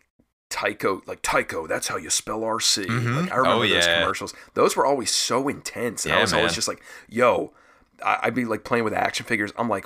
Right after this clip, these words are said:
Speaker 1: "Wh-, whoa, like, let me, that is an adult toy."
Speaker 2: Yeah, man.
Speaker 1: Like,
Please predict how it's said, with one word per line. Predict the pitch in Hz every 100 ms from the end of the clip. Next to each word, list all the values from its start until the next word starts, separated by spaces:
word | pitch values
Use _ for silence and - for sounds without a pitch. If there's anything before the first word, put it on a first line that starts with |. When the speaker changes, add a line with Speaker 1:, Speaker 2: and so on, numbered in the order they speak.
| -
Speaker 1:
"Wh-, | - - - 117
whoa, | 98 107 101 78 65 - _ -
like, | 98 - -
let | 113 110 117
me, | - _ -
that | 107 120 147
is | 127
an | 127
adult | 95 - 104 98 107 -
toy." | - 104 98 82
Speaker 2:
Yeah, | 90
man. | 85 85
Speaker 1:
Like, | 87 98